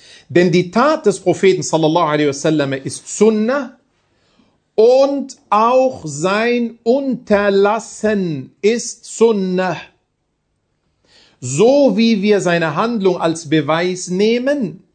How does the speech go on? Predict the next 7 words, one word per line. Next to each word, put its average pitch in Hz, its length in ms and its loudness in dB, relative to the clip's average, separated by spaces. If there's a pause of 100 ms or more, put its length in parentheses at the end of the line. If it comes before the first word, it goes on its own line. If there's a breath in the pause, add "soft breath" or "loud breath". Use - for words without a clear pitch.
und 170 180 0
sie 175 140 2
als 165 440 -2
angeordnet, 180 1160 -2
arabisch 147 520 -6
mashru', 170 960 -2 (840)
ansehen, 190 680 0